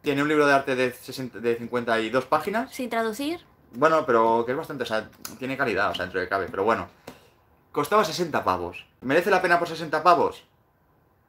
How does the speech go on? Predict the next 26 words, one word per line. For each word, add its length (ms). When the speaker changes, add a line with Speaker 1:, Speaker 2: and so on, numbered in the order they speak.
Speaker 1:
Os 120
tiene 180
que 60
gustar 320
mucho 200
el 60
arte. 260
A 60
ver, 260
espérate, 400
espérate, 360
no 100
me 80
digas 220
que 100
no, 260
porque 200
tú 60
me 40
estás 160
diciendo 180
que 60
no 80
desde 160
ahí 60
atrás. 320